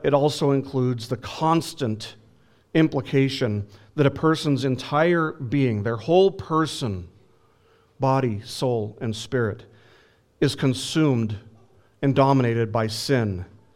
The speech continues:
That's the nature that every single one of us was born with.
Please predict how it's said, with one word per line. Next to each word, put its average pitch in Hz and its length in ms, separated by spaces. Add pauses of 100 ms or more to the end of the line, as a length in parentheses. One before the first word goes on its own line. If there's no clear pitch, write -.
(420)
That's 147 560 (100)
the 160 80
nature 160 520
that 143 320
every 143 500
single 139 500
one 135 220
of 117 100
us - 400 (160)
was 127 160
born 143 380
with. - 340